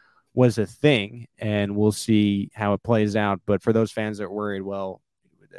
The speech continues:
is he just gonna sign elsewhere? Well, now he can't necessarily do that unless the Chiefs are gonna get this pick back. So, um, something to follow. And I, I would, I would guess that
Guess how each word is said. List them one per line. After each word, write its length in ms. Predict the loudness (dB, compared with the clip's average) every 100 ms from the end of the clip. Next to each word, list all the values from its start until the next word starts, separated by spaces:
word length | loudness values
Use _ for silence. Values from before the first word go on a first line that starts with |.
| -18 -8
is 140 | -8
he 80 | -6
just 160 | -8 -6
gonna 100 | -8
sign 300 | -4 -2 0
elsewhere? 360 | 0 -2 -4
Well, 140 | -2 -2
now 320 | 0 0 0
he 180 | -4 -20 _
can't 260 | -10 -10 -8
necessarily 520 | -10 -10 -8 -6 -6
do 220 | 0 2
that 240 | 2 0 -4 -12
unless 280 | -20 -20 -20
the 80 |
Chiefs 320 | -20 -18 -16 -14
are 60 |
gonna 160 | -14 -14
get 200 | -14 -16
this 140 | -18
pick 220 | -14 -14 -12
back. 260 | -10 -10 -6
So, 240 | -6 -6 _ -20 -20 -14 -4
um, 380 | -2 -2 -8 -20 _ _
something 240 | 4 6
to 60 | 4
follow. 500 | 4 2 2 0 -4 -4
And 380 | 0 2 0 -4
I, 160 | -4 -4 0
I 80 |
would, 160 | 2 2 0 -16 -6
I 60 | -4
would 140 | 0
guess 280 | 0 0 0
that 260 | -2 -2